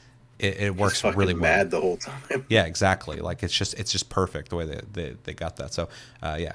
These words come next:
Speaker 1: combat's good. Sound design's great. Fantastic. Music's really good. Uh, the story as a whole,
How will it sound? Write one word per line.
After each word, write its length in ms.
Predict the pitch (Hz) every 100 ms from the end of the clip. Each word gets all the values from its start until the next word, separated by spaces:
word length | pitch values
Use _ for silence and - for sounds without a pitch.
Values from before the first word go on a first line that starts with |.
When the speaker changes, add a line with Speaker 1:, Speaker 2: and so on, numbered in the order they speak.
| -
Speaker 1:
combat's 340 | 113 110 104
good. 280 | - 104 98 - -
Sound 240 | - 98 98
design's 440 | 95 95 92 - -
great. 420 | 87 87 87 87 -
Fantastic. 760 | - 90 85 90 85 - 82
Music's 320 | 92 85 85 -
really 140 | 85
good. 360 | - 85 87 - - - - -
Uh, 260 | 90 87
the 120 | 85 101
story 380 | - 135 143
as 120 | 135 120
a 60 |
whole, 460 | 101 104 110 131